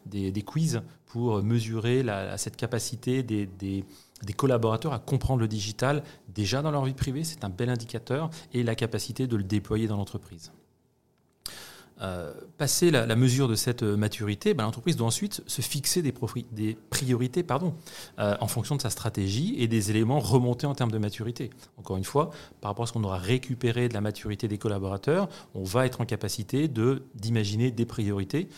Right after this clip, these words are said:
ou d'imaginer un, un, un, une trajectoire sur... Euh, sur cette digitalisation des, des, des process R H. Euh, il est, euh, pertinent de croiser la stratégie avec la maturité. Parce qu'évidemment,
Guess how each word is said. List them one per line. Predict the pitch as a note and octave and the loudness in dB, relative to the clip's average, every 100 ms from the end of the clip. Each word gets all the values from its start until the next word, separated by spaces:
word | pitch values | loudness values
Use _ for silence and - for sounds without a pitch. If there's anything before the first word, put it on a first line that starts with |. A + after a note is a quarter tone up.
| - - | -12 -6
ou | C3 | -2
d'imaginer | A2 C3 A#2 G2+ G#2 A2 D3+ D#3 | 2 4 4 2 2 2 4 2
un, | G2+ - | 0 -4
un, | F#2+ F#2 F#2 | -4 -4 -6
un, | F2+ F2+ F2 F2 F2+ F#2 - - _ - | -6 -6 -8 -8 -10 -14 -18 -20 _ -6
une | B2+ | -2
trajectoire | C#3 A#2 A#2 C3 D#3+ B2 - - | 0 0 0 -2 0 -4 -8 -8
sur... | - - B2 C#3+ G#2+ | -6 -2 0 0 0
Euh, | G2 F#2+ F#2+ F2+ G2+ - - - - - | -4 -4 -6 -8 -10 -10 -12 -14 -18 -10
sur | - - A#2 A#2 | -4 -2 0 0
cette | - B2 B2 G#2+ | 0 0 -2 -4
digitalisation | G2 G#2 B2 B2+ A2+ A2 G#2 A#2 A2 | -4 0 0 2 0 0 -2 -2 -2
des, | G#2 G2 F#2+ F#2 | -2 -2 -4 -8
des, | G#2 | -8
des | G#2 G2 F#2+ | -4 -4 -4
process | - A2+ - A2+ | -4 -2 -2 -2
R | A#2 | -4
H. | A2+ - G#2 - - - - - | -6 -8 -10 -12 -16 -16 -12 -10
Euh, | - - - - F#3 | -10 -10 -14 -10 -4
il | A#2 A#2 | 4 6
est, | C3 | 8
euh, | A#2 G#2 G#2 - - | 6 4 0 -10 -4
pertinent | - - C3 D3 | -2 0 2 2
de | - | 0
croiser | - B2+ B2 | 0 2 2
la | A#2+ | 2
stratégie | - - A2+ A2+ B2+ | 0 -4 0 0 2
avec | A#2+ G#2+ | 0 0
la | G#2+ | -2
maturité. | G#2 - G#2+ A2 G2+ - _ _ _ | -2 -4 -8 -8 -10 -12 _ _ _
Parce | - | -10
qu'évidemment, | - F#2+ G2 A2+ C3 B2+ | -6 -4 0 0 0 -2